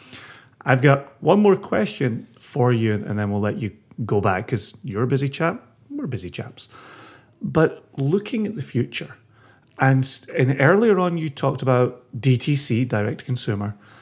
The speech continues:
You also talked about the gentleman who was getting the glass in six weeks and he was going national in three months. What do you think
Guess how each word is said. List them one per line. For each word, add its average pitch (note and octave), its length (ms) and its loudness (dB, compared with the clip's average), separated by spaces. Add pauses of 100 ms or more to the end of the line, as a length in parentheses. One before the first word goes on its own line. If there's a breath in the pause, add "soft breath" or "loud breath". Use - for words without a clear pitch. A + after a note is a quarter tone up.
(140 soft breath)
You B2+ 140 2
also E3 180 2
talked C#3+ 260 0
about C#3 380 2 (240)
the B2 100 2
gentleman A#2+ 760 2
who A#2+ 280 2
was A2+ 600 2 (420)
getting C#3 300 4
the C#3 80 6
glass C3+ 380 4
in B2+ 80 -2
six - 320 -2
weeks C#3 400 2
and B2+ 80 2
he A#2 60 2
was A2+ 120 2
going C3+ 320 4
national C3+ 600 2
in B2 140 4
three D3 320 -2
months. C3 640 2 (720 loud breath)
What G#3 200 2
do B3 100 0
you A3 240 2
think - 760 -4